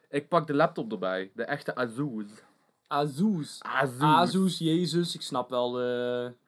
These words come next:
Speaker 1: Als het goed is, zie je hier zo meteen iets van beeld of hier. Of
Speaker 2: Nee, ik doe gewoon heel beeld. Ik ben lui.
Speaker 1: Nee, je moet, ik wil wel dat mijn gezicht zo eruit. Ah.
Speaker 2: Hou je bek.
Speaker 1: Houd je bek, muts. Ik wil er wel een
Speaker 2: Hou
Speaker 1: huis
Speaker 2: je
Speaker 1: bij.
Speaker 2: bek, muts.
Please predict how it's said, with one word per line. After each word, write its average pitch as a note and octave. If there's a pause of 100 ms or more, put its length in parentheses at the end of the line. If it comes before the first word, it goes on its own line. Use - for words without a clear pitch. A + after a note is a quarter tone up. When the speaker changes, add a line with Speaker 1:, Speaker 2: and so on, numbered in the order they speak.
(280)
Speaker 1:
Als -
het C#3
goed F3
is, F3
zie F3+
je C#3
hier C#3+
zo D3
meteen B2+ (320)
iets B2
van G2+
beeld E2
of E2
hier. E2
Of -
Speaker 2:
Nee, A2
ik A#2
doe B2
gewoon B2+
heel B2
beeld. A2+
Ik -
ben A#2
lui. G#2+ (160)
Speaker 1:
Nee, D#3+
je D3+
moet, D3+ (180)
ik C#3
wil E3+
wel E3
dat F#3
mijn E3+
gezicht C3+
zo A2+
eruit. F#2
Ah. F2+ (800)
Speaker 2:
Hou B2+
je C#3
bek. D3 (600)
Speaker 1:
Houd A#2+
je C3
bek, C3
muts. A2+ (180)
Ik A#2
wil C#3
er B2
wel B2+
een -
Speaker 2:
Hou F3
Speaker 1:
huis F#3 (100)
Speaker 2:
je C#3
Speaker 1:
bij. E3+
Speaker 2:
bek, G3
muts. D#3+